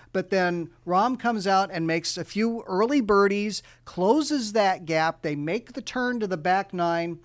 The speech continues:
and Rahm finishes up with four birdies and an eagle in his last six holes. Meanwhile, Morikawa,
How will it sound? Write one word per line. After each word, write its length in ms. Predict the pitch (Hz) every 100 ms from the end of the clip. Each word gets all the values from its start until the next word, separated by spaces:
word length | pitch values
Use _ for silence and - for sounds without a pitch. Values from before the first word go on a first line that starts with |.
| _ _ _ -
and 460 | 180 175 175 175 170 -
Rahm 320 | 185 226 311
finishes 440 | 262 214 - 175 190
up 200 | 233 -
with 260 | 165 156 _ _ -
four 260 | 214 254
birdies 460 | 240 240 247 240 -
and 240 | 180 165
an 100 | 165
eagle 680 | 190 220 233 165 147 151 156 _
in 180 | 175 170
his 260 | 180 156
last 540 | 147 160 190 214 - -
six 340 | - 202 196
holes. 480 | - 247 202 185 147
Meanwhile, 640 | 165 233 311 196 180 180
Morikawa, 920 | 175 180 175 175 247 311 220 160 170